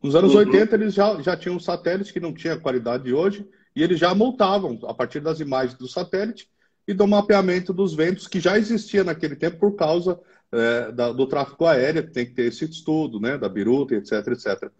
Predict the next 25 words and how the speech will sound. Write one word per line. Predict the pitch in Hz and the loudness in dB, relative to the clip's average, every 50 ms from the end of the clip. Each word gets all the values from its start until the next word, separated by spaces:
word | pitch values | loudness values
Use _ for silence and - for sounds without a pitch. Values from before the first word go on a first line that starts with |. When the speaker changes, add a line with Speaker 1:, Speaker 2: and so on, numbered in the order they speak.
| _ _ _ _ _ _ _ _ _ - | _ _ _ _ _ _ _ _ _ -6
Speaker 1:
Então, | 147 147 147 147 175 190 214 233 220 208 - | -4 -4 2 4 6 6 6 6 4 2 2
é, | 185 180 175 170 170 160 160 - - - | 4 4 4 4 4 0 -4 -12 -16 -10
a | - 151 156 165 | 0 2 2 2
multa, | 160 165 214 262 294 277 - - 202 151 127 120 113 - | 4 2 2 2 0 -4 0 0 2 2 2 0 -2 -8
segundo | - - 185 156 143 180 226 262 254 | -10 -10 -10 -4 -2 -2 -2 2 2
a | 226 190 | 2 4
Ângela, | 165 160 190 226 262 226 - 156 131 | 4 2 2 2 0 0 0 0 -2
que | - - | -2 -2
é | 147 123 120 | -2 -2 -2
a | 113 | -2
vice-presidente | 113 117 170 202 202 - - 185 170 135 123 131 156 160 | -4 -4 -4 -6 -6 -4 -4 -4 -4 -4 -2 -4 -4 -4
do | 139 127 | -4 -10
Tribunal | 131 _ 135 127 127 135 143 151 | -12 _ -14 -12 -8 -6 -6 -6
de | 131 123 | -6 -8
Justiça | 117 - - 131 - - | -14 -10 -10 -10 -10 -10
do | 117 - | -20 -2
Tocantins, | _ 127 127 - 139 127 - - 190 208 | _ -2 2 4 2 2 2 2 0 2
da | 202 131 117 | 2 2 2
doutora | 120 113 107 - 131 123 113 | 2 0 0 0 0 2 2
Ângela, | 113 123 160 190 202 - 127 110 98 | 2 2 0 0 0 0 -2 -2 -2
né, | 104 127 120 | -2 -4 -6
desembargadora | 104 - 101 104 104 104 104 113 101 98 117 151 139 117 | -6 -6 -4 -2 -2 0 0 -2 0 2 0 0 0 0
aqui | - - | -4 -6
do | 113 123 | -10 -10
estado, | 151 - - 147 160 190 | -6 -2 0 2 2 0